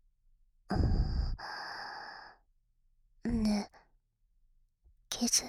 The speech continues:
してもいい？口調は落ち着いてるかもだけど。内心バクバクなの。台風も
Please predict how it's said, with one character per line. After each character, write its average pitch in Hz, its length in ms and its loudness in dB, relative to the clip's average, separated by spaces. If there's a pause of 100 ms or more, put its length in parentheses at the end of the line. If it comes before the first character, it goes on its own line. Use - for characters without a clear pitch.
し - 160 -2
て 214 160 2
も 208 220 4 (180)
い 220 360 4
い？ - 40 -4 (1900)
口 - 240 -4
調 - 140 4
は 190 460 -2
落 - 60 -4
ち - 160 0
着 208 240 2
い - 40 -2
て 220 200 0
る 240 120 -2
か - 180 -2
も 220 160 6
だ 190 180 0
け - 160 -4
ど。 190 100 0 (1500)
内 208 220 4
心 214 400 2
バ - 220 -4
ク 226 120 2
バ - 160 0
ク - 200 0
な 220 180 6
の。 202 220 6 (2250)
台 226 420 0
風 233 300 0
も 220 200 4